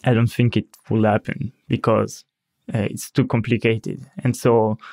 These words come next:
now today, maybe our best chance is really either competition between states,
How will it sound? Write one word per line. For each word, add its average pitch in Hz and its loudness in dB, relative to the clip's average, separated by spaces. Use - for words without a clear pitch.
now 135 2
today, 123 4
maybe 117 2
our 110 0
best 127 2
chance 117 0
is 113 0
really 110 0
either 120 4
competition 127 2
between 117 0
states, - -2